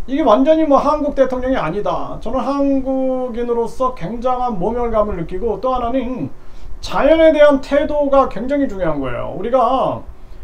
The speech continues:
개미 한 마리라도 함부로 우리가 밟아서는 안 될 것이고, 뿐만 아니라 우리가 나무를 함부로 베어서도 안 될 겁니다.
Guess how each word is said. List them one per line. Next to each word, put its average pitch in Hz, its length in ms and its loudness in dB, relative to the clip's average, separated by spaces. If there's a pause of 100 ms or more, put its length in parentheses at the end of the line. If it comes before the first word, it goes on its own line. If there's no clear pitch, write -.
(200)
개미 285 260 0
한 320 160 8
마리라도 269 420 6
함부로 311 440 0
우리가 214 400 2
밟아서는 208 520 0
안 151 140 -2
될 185 140 -4
것이고, 170 800 -2
뿐만 277 340 0
아니라 233 600 0 (360)
우리가 269 300 2
나무를 294 1400 2
함부로 339 460 0
베어서도 208 480 0
안 143 140 0
될 165 140 -2
겁니다. 156 680 -4